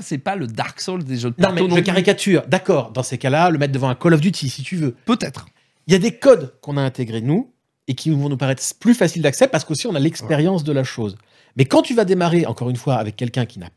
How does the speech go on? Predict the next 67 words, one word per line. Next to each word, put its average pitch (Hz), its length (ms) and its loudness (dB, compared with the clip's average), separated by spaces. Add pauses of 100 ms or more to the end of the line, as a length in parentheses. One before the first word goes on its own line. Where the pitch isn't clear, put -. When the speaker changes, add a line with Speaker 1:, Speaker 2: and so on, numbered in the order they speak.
Speaker 2:
pas - 160 4
l'expérience 139 480 -4
de 120 80 -10
tous 120 100 -16
ces 127 160 -12
codes 120 260 -6
et 110 60 -10
qui 113 100 -16
n'a 107 120 -8
pas - 260 2
l'expérience 190 360 -4
de 160 40 -8
tous 170 140 -14
ces 165 160 -6
jeux 160 120 0
et - 40 -2
qui - 80 -12
n'a 127 100 -2
pas 320 300 4
l'habitude 185 320 -4
de 170 40 -8
décrypter 151 420 -8
des 127 120 -2
règles, 214 260 -4 (200)
bah 117 80 -2
déjà, 147 340 2
l'exemple 135 300 2
de 156 80 4
la 139 80 4
vidéo 143 360 4
qui 120 120 -6
va 107 100 -2
t'expliquer 120 380 -6
les 120 100 2
règles, 123 220 2 (720)
une 139 120 2
image 175 360 4
parle 143 160 0
plus 165 220 -2
que, 135 160 2
que 127 120 -2
mille 127 140 2
paroles, 175 300 6
hein. 254 140 0 (420)
Et 135 80 4
puis, 135 240 -10
au-delà 113 240 -2
de - 80 -8
ça, 262 420 2
Speaker 1:
Mm. 113 40 -12
Speaker 2:
tu 110 100 -12
commences 90 540 -12 (100)
avec - 460 -14 (140)
un 156 100 0
jeu 220 120 0
simple. 302 320 2
Et 147 80 4
des 131 140 4
jeux 120 120 0
simples, 185 400 0
encore 110 260 -4
une 101 80 -6
fois, 202 340 2
il 104 80 -14
y 101 40 -10
en 98 160 -8
a 214 260 0